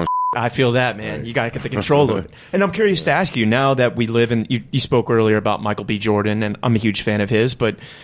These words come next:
Speaker 2: now that we live in an era where diversity is, is, is finally becoming a much more relevant, you know, phenomenon, it's, I hope we enter a world where it doesn't matter, but for a young man now, especially a black man, is, is there any advice you would have them in the industry,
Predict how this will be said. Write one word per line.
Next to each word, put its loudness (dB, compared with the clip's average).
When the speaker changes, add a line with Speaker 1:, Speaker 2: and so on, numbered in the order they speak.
Speaker 2:
now 0
that -2
we 0
live 2
in 2
an 2
era 4
where 2
diversity 0
is, -2
is, -2
is -2
finally 2
becoming -2
a -4
much -2
more -4
relevant, 2
you 2
know, 2
phenomenon, 0
it's, -2
I 0
hope 0
we 0
enter 2
a 2
world 2
where 2
it 0
doesn't 0
matter, 2
but -2
for 0
a 2
young 0
man 4
now, 2
especially 0
a -2
black -2
man, -2
is, 0
is 0
there 4
any 4
advice 2
you 0
would 2
have 0
them 2
in 0
the 2
industry, 2